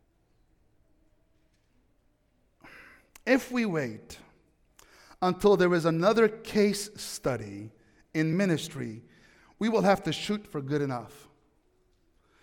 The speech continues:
We should be the ones prompting the case studies. Does that make sense? See, excellence makes the path.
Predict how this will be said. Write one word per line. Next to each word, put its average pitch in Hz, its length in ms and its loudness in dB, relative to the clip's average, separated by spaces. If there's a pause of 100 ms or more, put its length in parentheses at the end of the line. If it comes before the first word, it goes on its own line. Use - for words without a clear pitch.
(140)
We 262 200 6
should 190 260 -2
be 190 100 0
the 170 140 2
ones 143 640 0 (1300)
prompting 175 460 4
the 151 80 -2
case 165 340 0
studies. 110 680 -6
Does 127 160 -8
that 220 200 6
make 226 160 0
sense? 240 560 -2 (1120)
See, 226 300 -6
excellence 208 680 2
makes 196 600 0 (160)
the 147 100 -4
path. 135 500 -4